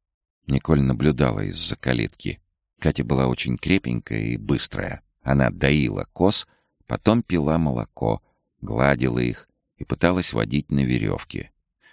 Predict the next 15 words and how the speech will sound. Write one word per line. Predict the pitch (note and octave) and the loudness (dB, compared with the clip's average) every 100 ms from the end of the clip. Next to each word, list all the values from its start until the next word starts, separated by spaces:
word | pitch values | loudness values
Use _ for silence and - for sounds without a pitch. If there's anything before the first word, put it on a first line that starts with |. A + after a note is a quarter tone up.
| - | -2
Но | C#2 G#2 A2+ | 4 4 4
тут | - D#2+ | 0 0
уж | D2+ - | 0 -2
козы | - C2 B1+ | -2 0 0
были | B1 A1 A1 | 0 0 0
не | A#1+ | 0
согласны. | B1+ - G1+ G#1+ - - G1+ - _ _ - - | 2 2 0 -2 -2 -2 -6 -10 _ _ -20 -14
И | - | -6
Катя | - E2+ F2+ | 0 0 0
выговаривала | D2 A#1 D#2+ A#1 A1 G1+ G1+ G1+ | -2 0 2 2 0 -2 -2 -2
им | G1+ G1+ G1+ - _ - | -2 -4 -6 -12 _ -8
и | |
грозила | A#1 D2+ D2 - G#1+ G1+ | -2 2 2 0 -4 -4
крохотным | - A#1+ C#2 - C2 B1 | -4 -4 -4 -4 -2 -2
пальчиком. | - G1+ - - - G1+ | 0 -2 -4 -8 -8 -10